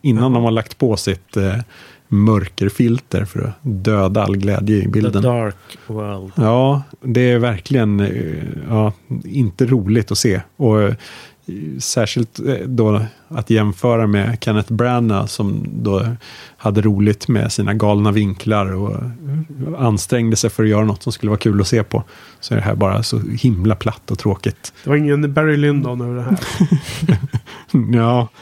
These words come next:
Speaker 1: <laughs> med, med ett mörkerfilter på.
Speaker 3: Ja.
Speaker 1: Ehm, men sen är det också det där hur de envisas med att berätta allting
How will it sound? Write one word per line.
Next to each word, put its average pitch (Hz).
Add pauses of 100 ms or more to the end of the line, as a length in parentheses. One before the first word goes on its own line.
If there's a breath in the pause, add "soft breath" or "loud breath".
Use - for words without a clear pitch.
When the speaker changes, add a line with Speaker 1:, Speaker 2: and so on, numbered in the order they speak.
(260 loud breath)
Speaker 1:
<laughs> 123
med, 120 (400 loud breath)
med 110
ett 104
mörkerfilter 117
på. 117 (100)
Speaker 3:
Ja. 127 (400 loud breath)
Speaker 1:
Ehm, 107 (480)
men 123
sen 139
är 117
det 127
också 120
det 101
där 98 (640)
hur -
de 110 (600)
envisas 123
med 107
att 101
berätta 107
allting 98